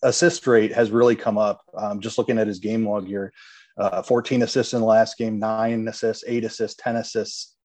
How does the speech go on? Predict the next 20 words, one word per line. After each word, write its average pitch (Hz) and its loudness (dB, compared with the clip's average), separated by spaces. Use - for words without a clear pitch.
seven 127 4
assists. 107 -2
Like, 107 -4
he 156 8
has 160 6
stepped 139 4
into 120 0
the 120 -2
distributor 117 0
role 101 -2
without 113 0
DeJounte 110 -4
Murray 107 -4
in 110 -8
the 107 -6
lineup. 101 -6
So, - -10
um, 101 2
not 123 6
a - 2